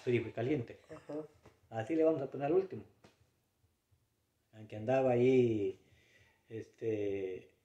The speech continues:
Speaker 1: dándole donación al padre, que quién sabe qué cuánto.
Speaker 2: Ya vamos a terminar.
Speaker 1: Eh, y, ¿nomás tiene que ser una hora?
Speaker 2: Sí, ya está todo pasado.
Speaker 1: Ok, pero toda otra pregunta. Es otra pregunta.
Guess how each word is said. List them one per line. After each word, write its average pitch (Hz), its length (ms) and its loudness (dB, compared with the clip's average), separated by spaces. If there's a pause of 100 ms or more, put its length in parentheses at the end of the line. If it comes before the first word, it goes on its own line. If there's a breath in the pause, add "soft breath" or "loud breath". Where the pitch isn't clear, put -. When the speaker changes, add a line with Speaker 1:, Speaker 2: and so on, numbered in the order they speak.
(920)
Speaker 1:
dándole 123 300 0
donación 113 360 -2
al 107 140 -4
padre, 127 280 2
que - 120 -6
quién 120 140 -4
sabe 110 140 -2
qué 110 120 -6
cuánto. 113 240 -4
Speaker 2:
Ya 147 80 2
vamos 156 200 -4
a 156 100 -10
terminar. 139 400 -10 (380)
Speaker 1:
Eh, 120 260 -4
y, 190 600 6 (520)
¿nomás 131 240 -6
tiene 185 160 0
que 156 100 -2
ser 170 100 -2
una 175 120 -4
hora? 220 180 -4 (280)
Speaker 2:
Sí, 135 360 -12
ya 156 140 0
está 165 200 -8
todo 143 160 -4
pasado. 156 280 2
Speaker 1:
Ok, 151 100 0 (680 loud breath)
pero 120 180 -2
toda 185 240 8
otra 190 220 6
pregunta. 131 400 -2 (800)
Es 123 220 -12
otra 151 240 -6
pregunta. 156 520 0